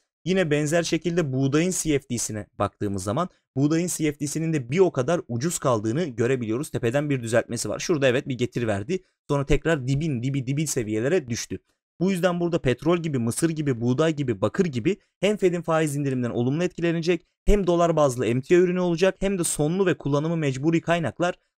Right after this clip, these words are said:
dolar tarafını hedge etmek için ilk sıramıza oturuyor. İkinci sıraya baktığımızda burada Bitcoin'i görüyoruz. Özellikle Bitcoin'in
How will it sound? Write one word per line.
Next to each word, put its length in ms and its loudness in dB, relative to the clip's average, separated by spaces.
dolar 200 4
tarafını 360 -2
hedge 180 0
etmek 260 -4
için 180 -6
ilk 180 -2
sıramıza 380 0
oturuyor. 320 2
İkinci 260 -4
sıraya 240 4
baktığımızda 540 2
burada 200 0
Bitcoin'i 440 2
görüyoruz. 340 -4
Özellikle 520 2
Bitcoin'in 480 -2